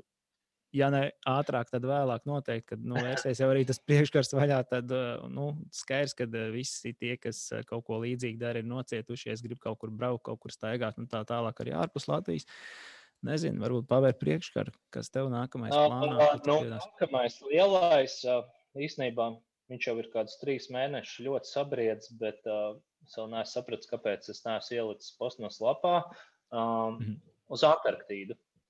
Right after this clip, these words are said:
Speaker 2: Ā, respektīvi, tā
Speaker 1: Mm.
Speaker 2: firma, ar ko mēs braucām, ā, uz Ziemeļkoreju, ko mēs, ā, kārtojam Ziemeļkorejas vīzas, ā, piedāvāja, nu, teiksim, manā, manai firmai, ā, vietu viņu kuģī,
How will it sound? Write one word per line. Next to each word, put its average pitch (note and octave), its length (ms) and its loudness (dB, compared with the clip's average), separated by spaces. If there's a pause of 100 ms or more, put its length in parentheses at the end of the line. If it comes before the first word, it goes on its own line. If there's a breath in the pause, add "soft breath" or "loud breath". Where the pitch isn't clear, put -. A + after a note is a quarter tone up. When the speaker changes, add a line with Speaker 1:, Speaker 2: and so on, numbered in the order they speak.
(140)
Speaker 2:
Ā, A2 280 -4
respektīvi, A2 920 -4
tā A2+ 140 6 (180)
Speaker 1:
Mm. A#2+ 100 -4 (120)
Speaker 2:
firma, B2 400 0 (120)
ar A2 160 -6
ko A#2 140 -6
mēs G#2+ 240 -4
braucām, A2 640 2
ā, G#2+ 260 -6
uz A2 160 -12
Ziemeļkoreju, E3+ 800 2
ko A#2+ 140 4
mēs, G#2+ 260 -2
ā, A#2 520 -2
kārtojam A2 420 4
Ziemeļkorejas A2+ 720 2
vīzas, F3+ 560 0 (640 loud breath)
ā, A2 240 4
piedāvāja, A2 1080 6 (300)
nu, A#2+ 260 -12
teiksim, A2 320 -6
manā, G#2+ 500 -4 (120)
manai B2 360 0
firmai, D3 640 -2 (800)
ā, A2 240 -4
vietu A#2+ 480 2
viņu B2+ 260 -2
kuģī, A2+ 520 -4